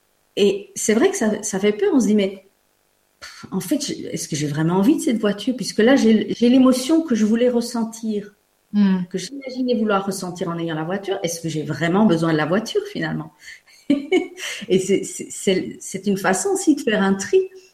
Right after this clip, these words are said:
Speaker 1: euh, et de voir, euh, et évidemment, on, j'étais entourée de Jaguars. Je voyais des Jaguars partout. Partout où je roulais, il y avait, euh, ce modèle-là. Mais par après, on s'est rendu compte qu'avec la famille nombreuse qu'on avait, c'était pas le,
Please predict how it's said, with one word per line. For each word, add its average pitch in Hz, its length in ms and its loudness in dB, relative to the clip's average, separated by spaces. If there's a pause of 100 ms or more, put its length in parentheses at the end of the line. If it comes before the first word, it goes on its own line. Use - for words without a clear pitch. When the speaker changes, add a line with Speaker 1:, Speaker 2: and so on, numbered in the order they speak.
(180)
Speaker 1:
euh, 175 300 -4 (100)
et 190 120 -2
de 180 120 -2
voir, 220 400 -2
euh, 170 220 -6 (540)
et 151 160 -2
évidemment, 165 580 2
on, - 160 -8
j'étais - 240 -10
entourée 170 320 -4
de 190 60 -2
Jaguars. 226 360 0
Je 160 80 -6
voyais 156 200 -4
des 147 100 -6
Jaguars 160 400 -4
partout. 208 460 -8 (240)
Partout 185 300 0
où 220 40 4
je 214 80 0
roulais, 202 540 4
il 175 80 -4
y 175 100 2
avait, 214 400 0
euh, 160 220 -8 (100)
ce - 180 -8
modèle-là. 190 520 0 (760)
Mais 160 360 -4
par 165 200 -2
après, 226 640 2 (460)
on 143 60 -16
s'est 170 160 -10
rendu 151 260 -6
compte 202 260 -2
qu'avec 160 300 -4
la 147 100 -8
famille 170 300 -4
nombreuse 165 380 -4
qu'on 147 160 -10
avait, 151 200 -4
c'était 170 280 -8
pas 151 260 -6
le, 151 180 -4